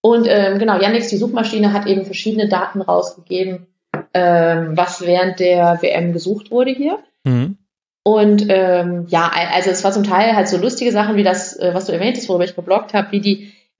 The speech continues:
Speaker 1: was die russischen Fans googeln, um rauszufinden, was singen denn jetzt die Leute, die da gerade aus dem Ausland gekommen sind. Das sind immer alle so Anfragen. Ähm, ich weiß nicht mehr, welches Land, weiß ich nicht. Such mir das Lied Dänemark, Fans, la la la.
Speaker 2: <laughs>
Speaker 1: Oder warum,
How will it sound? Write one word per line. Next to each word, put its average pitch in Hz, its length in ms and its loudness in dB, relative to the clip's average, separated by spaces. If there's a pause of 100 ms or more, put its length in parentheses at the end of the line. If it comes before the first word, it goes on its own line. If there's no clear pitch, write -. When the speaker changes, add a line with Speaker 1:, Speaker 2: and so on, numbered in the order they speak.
Speaker 1:
was 208 200 0
die 226 100 0
russischen 220 380 0
Fans 202 360 -2
googeln, 214 460 0
um 202 140 2
rauszufinden, 208 960 0
was 208 160 -6
singen 262 220 2
denn 254 140 2
jetzt 208 200 0
die 202 60 -2
Leute, 190 300 2
die 185 60 -6
da 190 100 2
gerade 196 180 2
aus 190 80 -2
dem 196 100 -8
Ausland 202 320 -2
gekommen 185 320 -2
sind. 175 140 -8
Das 185 80 -8
sind 220 100 -8
immer 185 140 -8
alle 196 220 0
so 202 60 -8
Anfragen. 180 680 -2 (420)
Ähm, 170 840 0
ich - 100 -8
weiß 180 140 2
nicht 185 100 -2
mehr, 180 80 2
welches 175 180 0
Land, 190 200 0
weiß 190 180 0
ich 190 60 -12
nicht. 170 200 -10 (200)
Such 247 260 -2
mir 247 100 2
das 208 240 0
Lied 220 340 -2
Dänemark, 208 600 0
Fans, 214 480 0
la 180 260 2
la 175 120 2
la. 147 360 -4 (200)
Speaker 2:
<laughs> - 200 -2
Speaker 1:
Oder 202 400 2
warum, 240 560 2